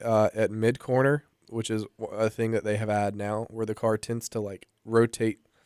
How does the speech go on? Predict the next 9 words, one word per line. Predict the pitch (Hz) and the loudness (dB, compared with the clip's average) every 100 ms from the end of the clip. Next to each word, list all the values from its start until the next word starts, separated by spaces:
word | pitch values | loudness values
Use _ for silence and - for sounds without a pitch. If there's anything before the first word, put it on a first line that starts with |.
| _ _ | _ _
towards | - 123 120 - | -2 2 2 2
the | - | -4
apex | 110 113 107 - | -2 0 -2 -2
a | 110 | 4
lot | 110 - | 4 4
faster | 120 117 - 110 101 _ _ _ _ - | 2 2 2 -8 -10 _ _ _ _ 4
as | 123 120 | 6 6
you're | 110 | 0
apexing | - 131 - 110 101 101 87 | 2 2 4 0 0 -8 -10